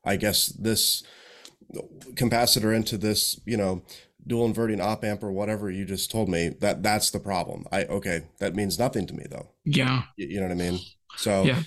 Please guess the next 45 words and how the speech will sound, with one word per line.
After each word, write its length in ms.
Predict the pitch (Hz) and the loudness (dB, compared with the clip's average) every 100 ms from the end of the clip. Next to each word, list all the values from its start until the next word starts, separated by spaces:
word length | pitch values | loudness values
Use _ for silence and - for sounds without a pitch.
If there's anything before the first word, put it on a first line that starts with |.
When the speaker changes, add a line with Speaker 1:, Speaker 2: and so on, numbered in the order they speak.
| - | -2
Speaker 2:
"Can 120 | 147 | 2
you 80 | 156 | 2
come 140 | - | 4
Speaker 1:
I'd 60 | 202 | 4
Speaker 2:
by 60 | 233 | 6
Speaker 1:
be 60 | |
Speaker 2:
my 180 | 190 175 | 4 4
house?" 320 | 156 170 - - - - | 4 2 -2 -14 -20 -6
Speaker 1:
Yeah, 120 | - - | -2 2
right, 280 | 123 127 98 | 4 4 2
right. 260 | 107 98 - | 2 0 0
Yeah, 200 | 113 110 | 0 2
just 180 | 135 - | 0 -2
come 160 | 226 | 0
on 120 | 226 | 0
over. 220 | 220 208 98 | 0 0 -2
Yeah, 220 | 117 120 | -2 -2
I'll 160 | 104 | -2
just, 260 | 120 123 - - - | -2 -4 -6 -12 -6
or 180 | - 127 | -2 2
let 140 | 147 | 4
me 100 | 160 | 2
come 140 | 160 | 2
over 180 | 156 147 | 2 2
to 160 | 143 120 | 0 0
you. 320 | 123 85 - - | 0 -2 -6 -4
Yeah, 140 | 107 | 2
that's 180 | 95 147 | 4 6
even 80 | 143 143 | 6 6
Speaker 2:
Mm-hmm. 60 | |
Speaker 1:
better. 280 | 92 85 80 - - - _ | 2 0 -6 -10 -20 -20 _
So, 280 | - 76 73 - | -6 -4 -4 0
Speaker 2:
Hmm. 140 | 302 208 - - _ _ - _ _ _ _ _ - | 4 4 0 -12 _ _ -20 _ _ _ _ _ 0
Speaker 1:
but 180 | 120 98 | 2 4
yeah, 160 | 113 | 4
I, 1400 | 110 127 107 - - _ _ _ _ _ - - - - 120 | 4 4 2 -2 -20 _ _ _ _ _ -20 -20 -20 -4 -2
I 40 | |
think 240 | 127 147 131 | 0 0 0
it's, 200 | 110 - - | 2 2 0
it's, 420 | 110 - - - _ _ _ _ _ | 2 6 4 2 _ _ _ _ _
it's 120 | 123 - | -2 2
kind 200 | 165 170 | 4 4
of 80 | |
a 60 | 143 | 4
weird 520 | 110 110 107 104 85 | 4 4 4 2 -2